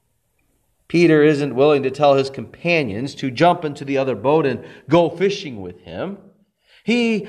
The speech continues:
alone will let down the nets at Jesus' word. He's going to obediently give it another go. It isn't like Peter's super confident.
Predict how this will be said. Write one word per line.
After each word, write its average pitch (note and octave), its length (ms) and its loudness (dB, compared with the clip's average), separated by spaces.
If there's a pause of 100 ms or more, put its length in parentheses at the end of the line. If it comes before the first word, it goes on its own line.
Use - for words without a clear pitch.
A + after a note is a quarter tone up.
alone A3+ 500 4
will A3+ 200 0
let F3 240 -2
down F#3+ 240 2
the G3+ 100 -4
nets D3+ 380 -4
at D#3+ 160 -8
Jesus' B2 440 -8
word. F#2 440 -8 (840)
He's G#3 580 2
going A3+ 260 4
to A3+ 120 -2
obediently A3+ 800 0 (340)
give G#3 200 2
it A3 160 -2
another G#3+ 340 -4
go. B3 680 -2 (2500)
It - 140 -8
isn't C#3+ 300 0
like D3+ 260 0
Peter's C3+ 580 -4
super F3 320 0
confident. A#2 800 -4